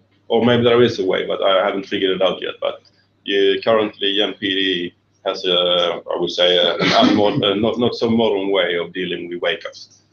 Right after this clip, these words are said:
and we need to modernize that code to allow, uh, more or less subsystem and device drivers to inform the generic power domain of,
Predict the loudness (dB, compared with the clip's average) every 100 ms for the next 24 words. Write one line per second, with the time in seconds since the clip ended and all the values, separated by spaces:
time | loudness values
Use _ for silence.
0 | _ _ -18 -12 -12 -12 -12 -12 -8 -6
1 | -6 -6 -8 -8 -14 -14 _ _ _ _
2 | -8 -2 2 2 2 -2 -4 -4 -6 -10
3 | _ _ _ _ _ _ _ -6 -2 0
4 | -2 -4 -12 -12 -10 -10 -10 -8 -8 -8
5 | -12 _ _ -8 0 0 0 -4 -6 0
6 | 0 0 -6 -10 -12 _ _ _ _ -4
7 | -2 -2 -4 -4 -6 -8 -6 -4 -4 -2
8 | -2 -2 -2 -8 -14